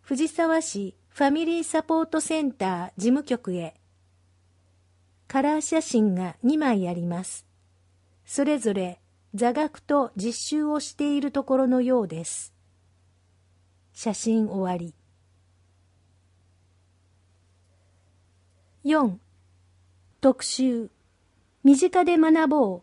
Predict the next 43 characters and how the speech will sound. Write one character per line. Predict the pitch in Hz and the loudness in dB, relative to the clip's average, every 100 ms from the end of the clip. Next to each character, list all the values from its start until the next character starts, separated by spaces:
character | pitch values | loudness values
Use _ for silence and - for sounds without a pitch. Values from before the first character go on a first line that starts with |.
| _ | _
ス | - 277 | 4 8
マ | 302 | 8
ホ | 294 294 | 8 6
の | 269 | 6
使 | 254 - 233 | 4 -2 -2
い | 220 | -2
方。 | 202 202 185 - _ _ _ _ _ _ _ _ _ _ _ _ _ _ - | -4 -6 -6 -8 _ _ _ _ _ _ _ _ _ _ _ _ _ _ -6
市 | - 294 | 0 2
で | 240 | 2
は、 | 190 185 - _ _ _ _ | 0 -6 -10 _ _ _ _
最 | - 320 349 | -4 0 0
先 | - 349 349 | 0 0 0
端 | 349 349 | 2 2
テ | 349 330 | 0 0
ク | 349 | 2
ノ | 349 | 4
ロ | 339 | 4
ジ | 233 214 | 2 0
ー | 202 | 0
を | 190 | 0
活 | - 208 240 | -2 -2 0
用 | 233 226 | 0 0
し | 214 - | -2 -8
た | 220 214 180 _ _ - | -6 -6 -8 _ _ -2
安 | 285 330 349 | 0 2 0
全 | 330 330 311 | 0 0 2
安 | 277 320 | 2 2
心 | - 320 311 | 2 2 4
で | 294 294 | 4 0
暮 | 285 269 | 0 2
ら | 320 | 2
し | 339 349 | 0 0
や | 330 | 0
す | 339 349 | 2 2
い | 262 | 4
街、 | 214 - 202 196 - _ - | 2 0 -6 -8 -12 _ -10
ス | - 294 | 0 4
マ | 359 359 | 4 2
ー | |
ト | 233 | -2
藤 | 196 208 226 | -4 -2 -2
沢 | - 220 202 196 - _ _ _ _ _ _ | -2 -2 -2 -6 -10 _ _ _ _ _ _
を | 254 233 | 2 2